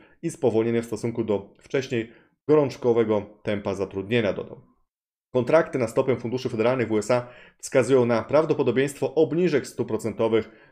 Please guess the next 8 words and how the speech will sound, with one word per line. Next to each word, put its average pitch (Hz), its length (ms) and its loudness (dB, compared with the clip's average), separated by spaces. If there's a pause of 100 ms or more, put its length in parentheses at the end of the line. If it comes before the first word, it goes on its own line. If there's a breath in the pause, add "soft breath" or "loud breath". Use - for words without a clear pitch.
(180 loud breath)
na 117 180 -2
trzech 135 420 0
pozostałych 117 680 0
w - 60 -20
tym 110 140 -4
roku 107 260 -2
posiedzeniach 101 760 -4
Fedu, 120 320 0